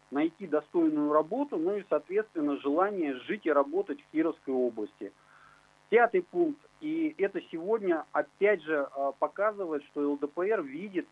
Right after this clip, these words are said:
и понимает, что будет происходить в среднесрочной перспективе. А, наверняка коллеги, которые следили за этим вопросом, они это помнят. Это начала делать ещё команда Белых,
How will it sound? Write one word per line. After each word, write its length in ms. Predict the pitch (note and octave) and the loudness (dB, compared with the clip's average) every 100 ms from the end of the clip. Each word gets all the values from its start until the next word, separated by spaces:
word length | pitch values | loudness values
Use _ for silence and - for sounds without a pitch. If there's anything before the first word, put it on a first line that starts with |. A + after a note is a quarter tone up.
| - | -10
и 80 | |
понимает, 680 | D4 D4 C#4+ D#3 F3+ G4+ F4+ | -4 2 4 4 2 2 0
что 180 | - D#3+ | 0 -2
будет 320 | D3 D#3+ D3+ - | 0 0 0 0
происходить 680 | D3+ D3 C#3+ D#3 E3 G#3 | 2 2 2 2 2 -10
в 40 | - | -2
среднесрочной 680 | D3+ D3 C#3+ E3+ F3+ - C3+ | 0 2 2 2 2 0 -4
перспективе. 840 | C#3+ C#3+ C#3+ D3 - C3 G#2+ G2+ - - - - _ _ _ _ - | -2 -4 -4 -10 -6 -4 -2 -4 -10 -20 -20 -20 _ _ _ _ -2
А, 320 | G#4 G4+ F#4+ - - - | 4 4 4 0 -10 -16
наверняка 880 | D4 D4+ E4+ D#3+ D#3 E3+ F3 A3 G3+ - _ - - | 0 6 8 8 6 4 6 6 6 2 _ -16 -2
коллеги, 320 | D3+ E3 C#3+ | 0 0 -4
которые 460 | C#3+ C#3+ D3+ D3 C#3+ | -6 -4 -4 -4 -6
следили 340 | D#3+ D#3 A#3 G#3+ | -8 -10 -10 -2
за 120 | F3 | 2
этим 280 | F3 - D3 | 2 0 0
вопросом, 540 | D3+ - E3+ - B2+ C#3+ | 0 0 -2 -2 -4 -2
они 160 | D#3 | 0
это 180 | D3+ - | 0 -4
помнят. 480 | - A#3 A#3 A3+ G3+ _ - - - | -4 0 0 0 -4 _ -20 -20 -2
Это 240 | F3 F3 | -2 2
начала 440 | C#3+ C#3+ D3 D#3 D3 | 2 2 0 2 2
делать 340 | D3 E3 C#3+ C#3 | 2 0 0 -2
ещё 240 | C#3 D3 | -4 -2
команда 460 | D3 D#3 D#3 C#3 C3 | 0 2 2 2 -2
Белых, 480 | C3 F3 A3 A#3+ | 0 -2 -2 -8